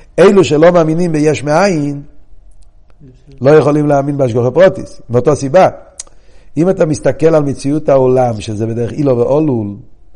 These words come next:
לא מתכוונים אילו ואולול כפשוטו,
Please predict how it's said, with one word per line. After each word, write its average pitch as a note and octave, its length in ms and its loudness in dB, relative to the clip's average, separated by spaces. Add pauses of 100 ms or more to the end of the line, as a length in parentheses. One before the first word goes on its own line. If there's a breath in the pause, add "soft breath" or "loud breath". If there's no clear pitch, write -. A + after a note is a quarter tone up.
(440)
לא A#3 100 4
מתכוונים F3+ 480 -2
אילו E3+ 220 2
ואולול D3 440 0
כפשוטו, C#3+ 480 -6